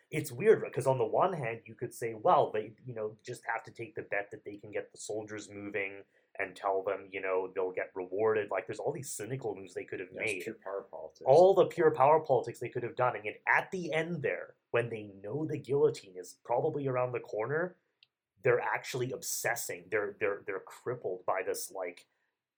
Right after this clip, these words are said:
Speaker 1: how can we go against the will of the convention? How can we possibly publicly legitimate that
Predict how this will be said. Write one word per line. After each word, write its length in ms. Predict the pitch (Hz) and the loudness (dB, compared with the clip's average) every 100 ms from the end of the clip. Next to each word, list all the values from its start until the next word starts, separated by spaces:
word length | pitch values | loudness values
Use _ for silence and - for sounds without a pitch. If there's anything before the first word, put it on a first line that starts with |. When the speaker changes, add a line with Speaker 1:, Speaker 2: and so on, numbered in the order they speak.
| _ _ | _ _
Speaker 1:
how 340 | - 104 101 | -4 0 0
can 260 | - 123 110 | -2 -8 -10
we 120 | 104 | -12
go 240 | 104 110 | -6 -4
against 420 | 98 - 98 98 - | -4 -2 -4 -4 -8
the 100 | 98 | -6
will 220 | 101 98 | -6 -6
of 100 | 92 | -8
the 80 | 95 | -12
convention? 640 | - 87 82 117 - - - _ _ _ _ _ _ | -14 -12 -10 -10 -12 -14 -14 _ _ _ _ _ _
How 180 | - 104 | -4 -4
can 160 | - | -4
we 160 | 104 101 | -10 -14
possibly 560 | - - 101 - 104 98 | -12 -6 -6 -6 -10 -12
publicly 480 | - 98 95 92 101 | -8 -8 -6 -8 -10
legitimate 580 | 87 90 92 90 85 85 - | -10 -8 -8 -10 -12 -18 -16
that 260 | 92 90 | -14 -14